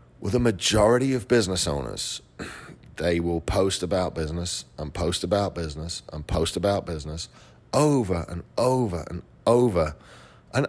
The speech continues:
I don't wanna read about business while I'm on Facebook. You know, if I'm on there for my own leisure, hanging out, I don't wanna read about your business. So maybe we post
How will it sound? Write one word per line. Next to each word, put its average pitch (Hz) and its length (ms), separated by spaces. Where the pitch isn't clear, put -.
I 190 160
don't 220 140
wanna 147 160
read 143 180
about 160 320
business 131 400
while 117 180
I'm 151 120
on 170 100
Facebook. 131 720
You 107 140
know, 104 160
if 165 160
I'm 170 260
on 175 220
there 127 220
for 123 100
my 117 200
own 131 400
leisure, 117 520
hanging 139 360
out, 131 480
I 139 100
don't 185 160
wanna 131 200
read 98 220
about 85 300
your 110 100
business. 143 640
So 143 540
maybe 117 280
we 131 140
post 139 520